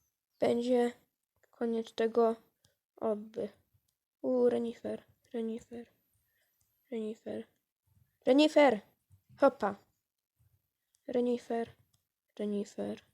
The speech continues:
renifer, renifer i renifer. Hmm. Dobra, nagrywa się.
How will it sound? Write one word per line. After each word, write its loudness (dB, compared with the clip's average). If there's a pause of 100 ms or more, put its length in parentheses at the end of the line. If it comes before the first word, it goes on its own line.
(520)
renifer, -6 (600)
renifer -4 (220)
i 2
renifer. 4 (1600)
Hmm. -6 (1120)
Dobra, -10
nagrywa -10
się. -16